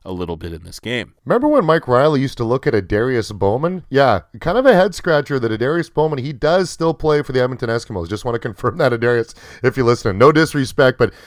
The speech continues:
Speaker 2: amongst all those weapons, he really has been a bit of an invisible guy. Forty-eight targets on the year so far, six point eight on average per game, which is third on the team still. Twenty-eight catches, fifty-eight percent catch percentage, a seventy-four hundred dollar salary on DraftKings. That boundary slot back spot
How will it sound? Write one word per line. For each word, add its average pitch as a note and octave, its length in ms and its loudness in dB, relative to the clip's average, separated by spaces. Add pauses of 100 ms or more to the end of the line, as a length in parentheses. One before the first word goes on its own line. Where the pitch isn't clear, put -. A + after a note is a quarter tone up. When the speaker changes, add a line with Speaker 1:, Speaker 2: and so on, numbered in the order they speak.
(120)
Speaker 2:
amongst F3 420 2
all E3+ 120 2
those E3+ 220 2
weapons, G2 460 0
he G#2 120 -4
really G2+ 360 -2
has F#2+ 280 -2
been G2 160 -4
a F2+ 60 -4
bit F#2+ 140 -2
of F#2 60 -6
an F2 60 -8
invisible F#2 420 -4
guy. F2+ 240 0 (280)
Forty-eight F3 460 0
targets D3 380 -2
on B2 140 -2
the A#2 60 -4
year A2 160 -2
so A2 200 -4
far, F#2+ 220 -4
six D#3 300 -10
point C#3 240 -4
eight B2+ 100 -2
on G#2+ 120 -4
average F#2 260 -6
per A2+ 100 -8
game, F#2 320 -6 (300)
which G#2 180 -4
is A#2 160 -4
third F#2 320 -6
on F#2+ 60 -4
the B2+ 80 -6
team G2+ 320 -8
still. F#2+ 340 -2
Twenty-eight B2+ 460 -4
catches, C3 420 -2 (340)
fifty-eight D#3+ 680 -4
percent C3 600 -4
catch - 320 -4
percentage, A2 520 -4 (220)
a A#2 80 -4
seventy-four A#2 720 -4
hundred G#2+ 200 -4
dollar F2+ 180 -4
salary F#2+ 420 -4
on F2+ 100 -6
DraftKings. E2 460 -10
That F#2 180 -4
boundary D3 340 -4
slot D#3 280 -4
back B2 180 -4
spot A#2+ 360 -4